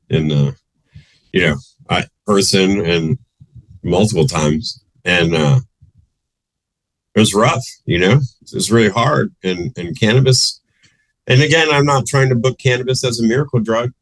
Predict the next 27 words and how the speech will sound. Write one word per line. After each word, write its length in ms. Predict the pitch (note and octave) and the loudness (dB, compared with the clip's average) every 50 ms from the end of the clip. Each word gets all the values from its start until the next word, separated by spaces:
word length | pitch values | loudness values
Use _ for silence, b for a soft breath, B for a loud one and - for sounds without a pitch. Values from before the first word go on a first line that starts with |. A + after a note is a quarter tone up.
| _ | _
but 200 | - A2 G#2+ - _ _ | -2 -2 -2 -2 _ _
cannabis 720 | - B2+ A#2+ A#2+ B2 B2+ B2 B2+ B2+ - - - - _ _ - | -2 0 0 2 2 0 -2 -4 -6 -6 -6 -8 -10 _ _ -2
was 200 | G#2+ A2 G#2 A#2 | -2 0 2 2
able 260 | A2+ A2+ A#2+ B2 B2 | 2 2 2 0 -2
to 180 | - - B2 A2 | 0 -2 -2 -2
really 400 | A2+ A2+ A#2 A#2+ B2 B2 A#2+ A#2 | 0 0 2 2 4 2 2 0
help 260 | A2+ A#2+ A#2+ - B2 | 0 -4 -4 -4 -4
me 140 | A2+ A2+ A2 | -4 -6 -4
kind 240 | - B2 A2+ A2 A2 | -2 -2 -2 0 -2
of 160 | A2 G#2+ - _ _ _ _ - - | -4 -6 -8 _ _ _ _ -16 -4
get 140 | - A2+ G#2 | -2 0 0
over 240 | A2 A2+ A#2 A#2+ A2+ | 2 0 0 -2 -2
that 200 | A2 A2+ A#2 C3+ - | -2 -2 -4 -4 -4
hump, 260 | B2 C#3 D3+ - - _ _ _ _ _ _ | -2 -2 -2 -4 -8 _ _ _ _ _ _
you 120 | - F2 E2+ | -4 -4 -2
know, 160 | D#2+ E2 F#2+ | -2 -2 -2
it 200 | A2 C#3+ - - | -4 -4 -6 -10
was, 280 | F2+ F2 E2 C#2 - _ | -8 -8 -8 -8 -12 _
I 120 | F2 F2+ F2 | -6 -4 -2
was, 260 | F2 F2+ F2+ - F2+ | -2 -4 -4 -4 -2
um, 380 | F2+ E2 D#2+ D#2+ D2+ D2+ C#2+ _ _ _ _ _ _ _ _ _ _ _ _ _ _ _ _ - | -2 -2 -2 -4 -6 -6 -10 _ _ _ _ _ _ _ _ _ _ _ _ _ _ _ _ -2
I 80 | F#2 | 0
was 160 | F#2+ F#2 F2+ G2+ | 0 2 2 2
able 260 | F#2+ F#2 F#2+ G2 F2+ | 0 2 2 0 -2
to, 400 | - - - G2 G2 G2 F#2+ F#2+ | -2 0 0 0 0 2 2 0
uh, 280 | F#2+ F#2+ F#2 F#2 F#2+ F2+ _ _ _ _ _ _ _ _ _ _ _ _ - | 2 2 0 0 -2 -6 _ _ _ _ _ _ _ _ _ _ _ _ -4
oh, 120 | A#2+ - | -4 -4